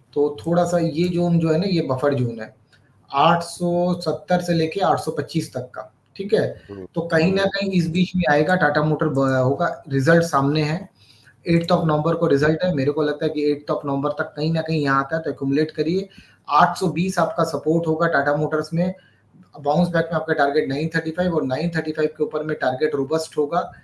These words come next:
Speaker 1: and, uh, nine नाइंटी फ़ोर तक के target होंगे। तो आपको आठ सौ सत्तर से लेके आठ सौ तीस के बीच में accumulate करना है और आठ सौ बीस के नीचे का छोटा सा minor stop loss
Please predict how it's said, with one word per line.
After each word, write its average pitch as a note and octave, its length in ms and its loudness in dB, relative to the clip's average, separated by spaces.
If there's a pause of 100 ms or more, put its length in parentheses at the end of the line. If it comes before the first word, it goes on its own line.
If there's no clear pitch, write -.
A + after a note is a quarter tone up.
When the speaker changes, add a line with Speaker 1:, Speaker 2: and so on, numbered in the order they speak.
(320)
Speaker 1:
and, C3+ 260 0
uh, C3+ 280 0
nine C#3 240 2
नाइंटी D3 240 0
फ़ोर D3+ 260 2
तक D3 100 -2
के D3+ 80 2
target B2 360 -2
होंगे। B2+ 200 -6
तो - 220 -8
आपको D#3 460 -2
आठ C#3+ 340 2
सौ - 140 -10
सत्तर D3+ 340 -6
से E3 140 -4
लेके D#3 260 -2
आठ D#3+ 200 0
सौ D#3 120 -10
तीस F3+ 280 -2
के F3+ 100 -4
बीच D#3 260 -4
में D#3 80 -2
accumulate D3 420 0
करना D#3+ 320 0
है F#3 220 0 (420)
और C#3+ 240 2
आठ E3 220 4
सौ D#3+ 140 -4
बीस E3 240 0
के D3+ 100 -2
नीचे C#3+ 220 2
का E3+ 120 0
छोटा C#3+ 300 -2
सा E3+ 160 -2
minor C3 300 2
stop B2+ 300 -8
loss G3 280 -2